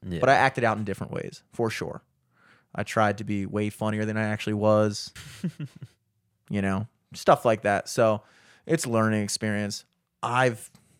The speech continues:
Speaker 2: think I've been kicked out of a bar once, but I can't remember what it was for. It wasn't a fight.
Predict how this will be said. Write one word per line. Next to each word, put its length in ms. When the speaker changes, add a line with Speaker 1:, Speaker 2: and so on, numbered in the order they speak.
Speaker 2:
think 300
I've 160
been 160
kicked 200
out 120
of 40
a 60
bar 240
once, 500
but 80
I 40
can't 240
remember 200
what 120
it 60
was 100
for. 420
It 120
wasn't 300
a 40
fight. 480